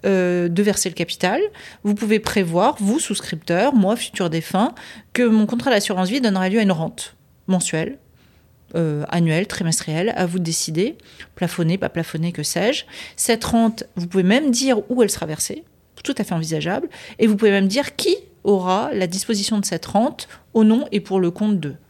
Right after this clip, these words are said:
ce qu'on appelle un mandataire, euh, dans le cadre d'une succession. Donc dans, dans un testament, vous pouvez prévoir vraiment beaucoup, beaucoup de choses, et puis, euh, vous pourrez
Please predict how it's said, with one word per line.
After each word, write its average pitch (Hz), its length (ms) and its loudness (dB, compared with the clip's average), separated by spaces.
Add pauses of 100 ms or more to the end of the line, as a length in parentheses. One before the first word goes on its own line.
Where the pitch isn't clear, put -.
(120)
ce - 60 -20
qu'on - 140 -8
appelle 185 280 -2
un 156 100 -2
mandataire, 165 680 -2
euh, 156 220 -10
dans 151 80 -8
le 143 40 -8
cadre 156 180 -10
d'une 147 100 -6
succession. - 460 -12 (540)
Donc 220 160 4
dans, 240 180 4
dans 214 540 0
un 196 60 0
testament, 240 320 0
vous 208 80 0
pouvez 185 220 -4
prévoir 170 500 -4
vraiment 202 280 4
beaucoup, 196 320 0
beaucoup 175 200 -4
de 165 60 -8
choses, 294 340 2 (460)
et 202 120 4
puis, 240 380 2
euh, 175 60 0
vous 156 60 -8
pourrez 156 240 -10